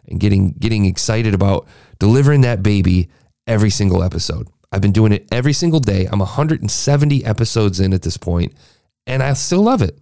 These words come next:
I don't love it any less. The only thing I don't like is trying to find the right time to hit record. Okay, so if you, if there's one takeaway for my fellow listeners or my fellow podcasters out here outside of John, take away that.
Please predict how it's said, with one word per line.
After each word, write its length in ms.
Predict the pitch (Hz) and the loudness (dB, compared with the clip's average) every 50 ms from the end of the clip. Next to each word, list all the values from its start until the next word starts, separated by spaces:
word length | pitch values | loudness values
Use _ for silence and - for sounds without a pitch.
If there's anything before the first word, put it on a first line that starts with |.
| _ _ | _ _
I 80 | - 120 | -2 0
don't 160 | 143 160 160 | 2 4 4
love 160 | 160 156 147 | 4 4 4
it 80 | 151 139 | 2 4
any 180 | 143 135 - | 4 4 4
less. 360 | 113 101 92 92 - - - - _ _ _ _ _ _ _ - | 2 2 0 0 -4 -8 -12 -16 _ _ _ _ _ _ _ -4
The 80 | 196 | -2
only 140 | 233 269 240 | 0 0 0
thing 180 | 202 214 202 196 | 0 0 0 0
I 100 | 170 123 | 0 0
don't 320 | 104 - 143 160 - - | 0 0 0 0 0 -2
like 300 | 190 185 202 196 - - | 0 0 -2 -2 -4 -6
is 120 | 101 - | -8 -8
trying 280 | - - - 170 175 160 | -6 -4 -4 -2 0 0
to 60 | 139 | -2
find 300 | - - 135 131 131 123 | -2 0 0 0 2 2
the 40 | 107 | 2
right 220 | 101 104 101 90 | 2 2 0 -2
time 220 | - 98 95 92 90 | -2 -2 -2 0 0
to 80 | 82 | -2
hit 200 | 85 95 90 - | -2 -2 -2 -2
record. 440 | - 85 - - - 78 - - - - _ _ _ _ _ _ _ _ _ _ _ _ _ _ _ _ _ _ _ _ _ _ _ _ _ _ _ _ _ _ _ _ _ | -4 -6 -6 -4 -4 -4 -4 -4 -8 -12 _ _ _ _ _ _ _ _ _ _ _ _ _ _ _ _ _ _ _ _ _ _ _ _ _ _ _ _ _ _ _ _ _
Okay, 380 | - 98 - 98 92 98 95 - _ _ _ _ _ _ _ | -4 -2 -2 0 0 0 -2 -2 _ _ _ _ _ _ _
so 160 | - - 113 | -4 -2 -2
if 120 | 110 - - | -2 -2 -2
you, 140 | 117 - - | -6 -6 -6
if 60 | 101 | -4
there's 180 | - 120 110 110 | -2 -2 -2 0
one 240 | 123 151 185 208 202 | 0 2 2 2 2
takeaway 460 | - 156 151 139 - 107 98 92 92 | 0 0 -2 0 0 0 2 0 0
for 100 | - 95 | 0 0
my 100 | 92 92 | 0 0
fellow 280 | 95 - 120 110 101 95 | 0 0 0 0 2 2
listeners 480 | 92 98 98 - - 90 87 90 90 | 2 2 0 0 -2 -2 -2 0 0
or 40 | 90 | 0
my 60 | 92 | -2
fellow 260 | 92 - 120 110 95 | -2 0 0 0 0
podcasters 680 | 87 - - 117 123 131 113 - 101 87 87 - 90 92 | -2 -2 -4 -4 -2 -2 -2 -2 -2 -2 -2 -2 -2 -2
out 100 | 92 92 | -2 -2
here 160 | 92 90 92 | -2 -2 -2
outside 360 | 95 92 - - 113 127 139 | -2 -2 -2 -2 -2 0 0
of 80 | 127 98 | 0 0
John, 420 | 82 85 80 73 - 78 90 - - _ _ _ _ _ _ _ _ _ _ _ _ _ _ _ _ | 0 -2 -2 -2 -2 -4 -6 -8 -12 _ _ _ _ _ _ _ _ _ _ _ _ _ _ _ _
take 200 | - 160 175 175 | -4 -4 -2 0
away 240 | 185 175 165 151 127 | 2 2 2 2 0
that. 580 | 98 85 85 98 92 87 - - - - - | 0 0 -2 -2 -2 -4 -6 -8 -12 -16 -16